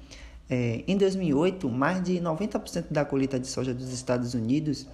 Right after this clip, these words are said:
eram compostas por, de grãos Roundup, né? E mais de sessenta por cento da, das plantações de milho e algodão também.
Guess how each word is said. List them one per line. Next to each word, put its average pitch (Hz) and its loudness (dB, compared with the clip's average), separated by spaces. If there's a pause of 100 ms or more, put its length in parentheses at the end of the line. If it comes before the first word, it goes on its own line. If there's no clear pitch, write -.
(360)
eram 160 2
compostas 147 0
por, 139 2
de 180 0
grãos 165 2
Roundup, 120 2
né? 143 0 (340)
E 160 0
mais 185 2
de 226 -4
sessenta 185 0
por - -6
cento 156 -4
da, 151 6
das 131 2
plantações 131 0
de 131 0
milho 143 2
e 156 4
algodão 147 0
também. 135 0